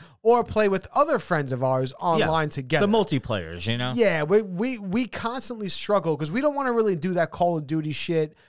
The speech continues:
Speaker 1: You know what I'm saying? Like, we
Speaker 2: It's
Speaker 1: just
Speaker 2: no fun anymore.
Speaker 1: I mean, we
Speaker 2: It's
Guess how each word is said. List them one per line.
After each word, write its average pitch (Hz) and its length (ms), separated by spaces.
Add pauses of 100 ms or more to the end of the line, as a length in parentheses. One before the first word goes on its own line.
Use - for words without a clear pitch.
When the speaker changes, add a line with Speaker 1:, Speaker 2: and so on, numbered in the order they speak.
(160)
Speaker 1:
You 165 100
know 180 80
what 190 60
I'm 190 80
saying? 202 260
Like, 175 220
we 196 100
Speaker 2:
It's 208 80
Speaker 1:
just 226 120
Speaker 2:
no 262 100
fun 156 260
anymore. 107 340
Speaker 1:
I 233 100
mean, 247 280
we 262 200
Speaker 2:
It's - 20